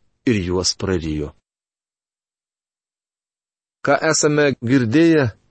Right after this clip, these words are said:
tą pamatėme. Galybių Viešpaties mieste, mūsų Dievo mieste, kurį Dievas padaro amžinai saugų. Sela.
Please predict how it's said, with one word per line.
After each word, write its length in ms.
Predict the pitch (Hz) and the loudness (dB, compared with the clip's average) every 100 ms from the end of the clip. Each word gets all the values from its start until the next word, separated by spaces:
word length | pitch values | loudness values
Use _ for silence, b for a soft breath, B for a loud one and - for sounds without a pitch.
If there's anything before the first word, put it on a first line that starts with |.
| _ | _
tą 120 | 127 | -6
pamatėme. 640 | 117 123 135 151 - 82 78 - _ _ _ _ _ _ | -2 0 0 -2 -4 -6 -8 -12 _ _ _ _ _ _
Galybių 400 | 107 127 165 147 131 | 0 4 4 4 2
Viešpaties 720 | 143 151 - 131 - 131 113 117 | 2 0 -2 -4 2 0 0 -2
mieste, 640 | 117 110 - - 147 160 _ _ _ _ _ _ _ - | -2 0 -2 -2 -2 -2 _ _ _ _ _ _ _ -2
mūsų 300 | 135 - 123 | -2 0 -2
Dievo 320 | 107 160 143 | 2 4 4
mieste, 680 | 127 117 110 - - 139 156 - _ _ _ _ _ - | 2 0 0 -2 -2 -2 -2 -6 _ _ _ _ _ -2
kurį 180 | 131 117 | 2 2
Dievas 460 | 101 147 143 127 | 4 2 2 -2
padaro 640 | - 107 95 123 127 117 - - | -2 -2 0 0 0 -2 -4 -8
amžinai 560 | 113 107 92 101 95 95 | -4 -2 -2 -4 -2 -2
saugų. 560 | - - 85 76 73 - _ _ _ _ _ _ - | -4 -4 -4 -4 -8 -10 _ _ _ _ _ _ -10
Sela. 400 | - 87 78 | -4 -4 -4